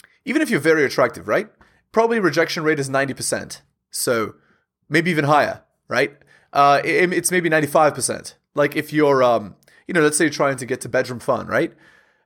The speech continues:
M-, ninety-five percent of the girls you talk to are not go-, you're not gonna get to bedroom fun with them. You might have a date and she might reject you on the date, or you might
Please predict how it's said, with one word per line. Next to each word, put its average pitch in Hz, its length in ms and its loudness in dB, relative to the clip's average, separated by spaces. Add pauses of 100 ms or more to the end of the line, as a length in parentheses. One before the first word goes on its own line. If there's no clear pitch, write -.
M-, 147 240 -14
ninety-five 190 520 2
percent 185 200 0
of 160 60 -2
the 143 80 -2
girls 143 220 0
you 131 60 -8
talk 143 280 0
to 151 120 2
are 123 60 2
not 127 300 -2
go-, 127 180 -2
you're 135 180 2
not 156 120 4
gonna 147 140 0
get 139 100 -2
to - 80 -16
bedroom 117 240 -2
fun 113 160 -2
with 98 80 -12
them. - 160 -12
You 117 80 -6
might 127 160 2
have 113 120 0
a 107 60 -8
date 170 340 2
and 123 140 -4
she - 140 -6
might 120 180 0
reject 123 300 -6
you 135 60 -2
on 120 80 -4
the 113 40 -12
date, 107 380 0
or 110 160 -4
you 113 100 -6
might 120 280 -2